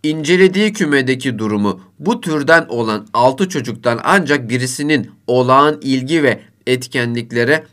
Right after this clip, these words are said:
gösterdiğini söylemektedir. Buna karşılık geriye kalan beş çocuğun bu konudaki durumları öğretmenlerinin ve ana babalarının dikkatini çekecek bir ayrıcalık göstermektedir.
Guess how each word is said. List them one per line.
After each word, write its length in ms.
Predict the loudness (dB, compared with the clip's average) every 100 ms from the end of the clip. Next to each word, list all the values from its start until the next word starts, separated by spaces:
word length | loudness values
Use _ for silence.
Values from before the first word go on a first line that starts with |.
| -6
gösterdiğini 720 | -2 -2 2 2 2 -2 -4
söylemektedir. 840 | -4 -2 -2 -2 -4 -8 -12 -14 -20 _ _ _ _ _ _ _ _ _ _ _ -4
Buna 200 | -2 2
karşılık 500 | 2 2 -2 -8 -14 -20 -20 _ _
geriye 380 | 0 2 2 2
kalan 480 | 2 2 0 0
beş 240 | 2 2 0
çocuğun 520 | -2 -2 0 -2 -4 -14 _
bu 100 | -2
konudaki 540 | 0 -2 0 -4 -4 -6
durumları 560 | -2 0 0 0 -2 -4 -6
öğretmenlerinin 1040 | 0 2 2 0 -2 0 2 2 2 2 2
ve 80 | 0
ana 320 | 0 0 2
babalarının 600 | 2 2 2 0 -2 -4
dikkatini 500 | -6 -6 -6 -4 -6
çekecek 480 | -4 -6 -6 -6 -6
bir 160 | -4 -4
ayrıcalık 640 | -2 -2 -2 -2 -4 -4 -10 _ _
göstermektedir. 1000 | 0 0 0 0 0 -2 -4 -6 -6 -14